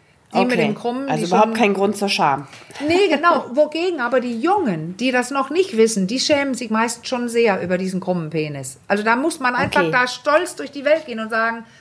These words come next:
Speaker 1: „Ach, du hast
Speaker 2: Da
Speaker 1: keinen
Speaker 2: hoffen wir, dass
Speaker 1: Bananen-Penis, ich schon.“ Haha.
Speaker 2: Aha, da hoffen wir, dass die uns jetzt genau auch zugehört haben
Speaker 1: Ja.
Speaker 2: und da einen ganz anderen Blick auf ihren Penis bekommen dadurch.
Speaker 1: Ja.
Speaker 2: Das wäre ja sehr wünschenswert.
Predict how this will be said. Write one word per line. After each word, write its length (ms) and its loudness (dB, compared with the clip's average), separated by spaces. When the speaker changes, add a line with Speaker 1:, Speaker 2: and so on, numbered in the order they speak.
Speaker 1:
„Ach, 280 -2
du 80 -10
hast 160 -10
Speaker 2:
Da 80 2
Speaker 1:
keinen 100 4
Speaker 2:
hoffen 200 0
wir, 120 4
dass 180 2
Speaker 1:
Bananen-Penis, 500 -6
ich 240 -10
schon.“ 420 -6
Haha. 580 2
Speaker 2:
Aha, 760 4
da 160 2
hoffen 240 -2
wir, 60 2
dass 220 2
die 180 -2
uns 200 -2
jetzt 280 -4
genau 260 2
auch 260 2
zugehört 580 0
haben 260 0
Speaker 1:
Ja. 140 2
Speaker 2:
und 100 -6
da 220 4
einen 300 -2
ganz 200 -2
anderen 260 0
Blick 220 -4
auf 120 -2
ihren 200 -4
Penis 320 -6
bekommen 420 -8
dadurch. 300 0
Speaker 1:
Ja. 320 2
Speaker 2:
Das 160 -14
wäre 200 -4
ja 200 2
sehr 200 0
wünschenswert. 800 -6